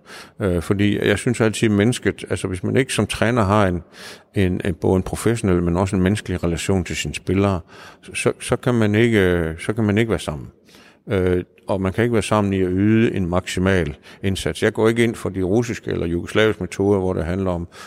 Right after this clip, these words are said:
om gulerod eller, eller tæsk, øh, og trusler og alt muligt andet. Det går jeg ikke ind for. Jeg tror, at, at vi udvikler i forhold til danske spillere og til dels også østrigske spillere, som jeg har prøvet,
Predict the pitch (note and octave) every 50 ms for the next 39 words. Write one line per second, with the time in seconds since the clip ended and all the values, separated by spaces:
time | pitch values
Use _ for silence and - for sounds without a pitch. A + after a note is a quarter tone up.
0 | - - - - - F#2+ F#2 - G#2+ A#2 A#2 A2+ G2 G2+ G2+ G2+ G#2 - - -
1 | G2 F#2+ F2 E2+ - G#2 F2 D#2 - - A#2+ B2 A#2+ - - - - _ - -
2 | _ - - G2+ F#2 F#2 - - F#2+ - - A2+ A#2+ A2+ - - G2 F#2 - -
3 | - - F2+ F2+ - - A2 G2+ G2+ F#2+ F2+ F2 F2+ F#2+ G#2 G#2 G#2 F#2+ F#2+ F#2+
4 | F#2 F2+ - - - G2+ G#2 G#2 G2+ - - A2+ A2 G#2 F#2 - F#2+ - - -
5 | - - - - - - G2 F#2 G2 F#2+ G2 G#2 A2+ A2+ F#2+ F#2+ F2+ - - F#2+
6 | - - - - - - - _ _ - - - - G#2 F#2+ E2+ E2 - G2+ F#2+
7 | G2 A2 C#3 - - - - - G#2 G2+ G2+ F#2+ F2 E2+ F2 - - E2+ F#2+ F#2
8 | F2 D#2 E2 F2 E2+ - - C#3 - - G2 - - G2 - - - G#2+ G#2 G#2
9 | G2+ - G#2+ G2+ F#2+ F2 F2+ F2 - G#2 G#2+ G2+ F#2+